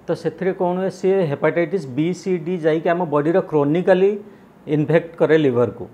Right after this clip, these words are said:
ସେ ବହୁତ ଲମ୍ବା ସମୟ ଧରି ସେ infection ରହେ। hepatitis ଏ ଆଉ ଇ, ଯେଉଁଟା ଖାଦ୍ୟ ପଦାର୍ଥ ଏବଂ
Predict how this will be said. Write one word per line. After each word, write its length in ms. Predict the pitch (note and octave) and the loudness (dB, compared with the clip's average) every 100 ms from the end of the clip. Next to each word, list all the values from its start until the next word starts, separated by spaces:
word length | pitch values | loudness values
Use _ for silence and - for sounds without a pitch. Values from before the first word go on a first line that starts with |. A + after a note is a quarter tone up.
| - - | -20 -2
ସେ 100 | E3+ | 0
ବହୁତ 280 | D3 D#3 F3 | 4 4 4
ଲମ୍ବା 340 | D3 C#3+ D#3 F3+ | 4 6 8 8
ସମୟ 260 | F3+ F3 E3 | 6 0 2
ଧରି 200 | D#3+ E3 | 2 2
ସେ 120 | F3 D3+ | 0 -2
infection 500 | C3 C#3 - C#3+ A2+ | -2 -6 -4 -4 -4
ରହେ। 180 | F2+ D2+ - - - - | -6 -10 -18 -20 -20 -10
hepatitis 640 | D#3 D3 E3+ F#3+ F3+ G#3 G#3+ - - | -4 0 2 2 0 -2 -4 -10 -6
ଏ 140 | D#3 F#3+ G3+ | 0 4 6
ଆଉ 180 | F#3 F3+ | 6 4
ଇ, 160 | F3 D#3+ F3 E3+ | 2 0 -4 -2
ଯେଉଁଟା 240 | D#3+ D#3 | 0 2
ଖାଦ୍ୟ 320 | E3 C#3+ C#3 D#3+ | 2 0 2 2
ପଦାର୍ଥ 380 | D#3 D3+ D3 D#3 | 2 2 0 -2
ଏବଂ 220 | D3 D#3 | -4 -4